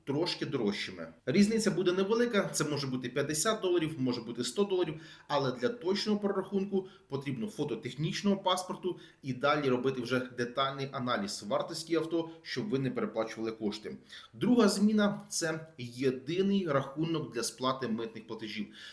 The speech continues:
Якщо раніше ви сплачували митні платежі на рахунки регіональних митниць,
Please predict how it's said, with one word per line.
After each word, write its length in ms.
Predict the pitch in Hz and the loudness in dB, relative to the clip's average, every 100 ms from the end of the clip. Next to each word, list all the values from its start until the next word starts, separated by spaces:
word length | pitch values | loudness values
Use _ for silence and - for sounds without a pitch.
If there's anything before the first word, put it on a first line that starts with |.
| - | 0
Якщо 280 | 165 - 254 | 2 4 4
раніше 400 | 220 214 - 127 | 4 4 2 2
ви 120 | 160 | 0
сплачували 560 | - 143 135 127 120 110 | 0 0 0 -2 -2 0
митні 320 | 127 139 131 | 0 -2 -4
платежі 460 | 123 117 107 104 - - - | -4 -4 -4 -6 -6 -14 -2
на 140 | 156 | 2
рахунки 580 | 202 190 165 131 104 - - | 2 2 0 0 -2 -4 -4
регіональних 800 | 113 165 156 170 151 143 127 123 | 0 0 2 2 4 2 2 0
митниць, 480 | 107 101 139 143 | -2 -2 -4 -10